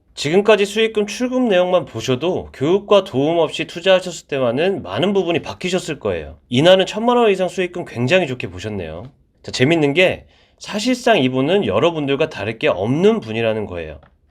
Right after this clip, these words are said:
단지 몇 개월 전에 저희 쪽으로 도움을 요청해 주셨다는 거,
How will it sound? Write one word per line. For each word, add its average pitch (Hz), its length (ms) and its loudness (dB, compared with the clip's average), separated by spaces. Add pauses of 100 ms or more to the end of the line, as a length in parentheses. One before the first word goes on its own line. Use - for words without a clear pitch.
(180)
단지 156 360 2
몇 - 180 2
개월 190 220 6
전에 180 200 2
저희 143 300 -2
쪽으로 160 520 0
도움을 165 540 2
요청해 139 360 0
주셨다는 127 480 2
거, 95 340 -4